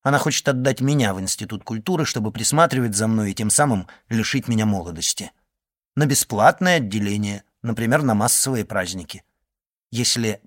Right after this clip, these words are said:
папа найдет нормальную работу, то они поднапрягутся и отдадут меня на платное отделение, на самое модное — менеджмент. Или все-таки отдадут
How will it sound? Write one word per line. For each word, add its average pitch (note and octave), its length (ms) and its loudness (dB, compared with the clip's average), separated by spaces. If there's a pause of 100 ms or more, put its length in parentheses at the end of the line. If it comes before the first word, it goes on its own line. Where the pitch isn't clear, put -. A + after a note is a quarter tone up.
папа G#2+ 280 2
найдет G2+ 420 -4
нормальную F#2+ 680 -2
работу, F2+ 680 -4 (180)
то A2 140 -2
они G2+ 240 -4
поднапрягутся G2 1200 -4 (260)
и B2 80 2
отдадут A2+ 480 2
меня C#3+ 220 0
на C3 120 4
платное G2 580 -2
отделение, F2+ 640 -8 (220)
на G#2 100 -4
самое C#3+ 340 4
модное — F2+ 500 -4 (180)
менеджмент. F#2 640 -8 (880)
Или A#3 200 4
все-таки G3 360 2
отдадут G#2+ 500 0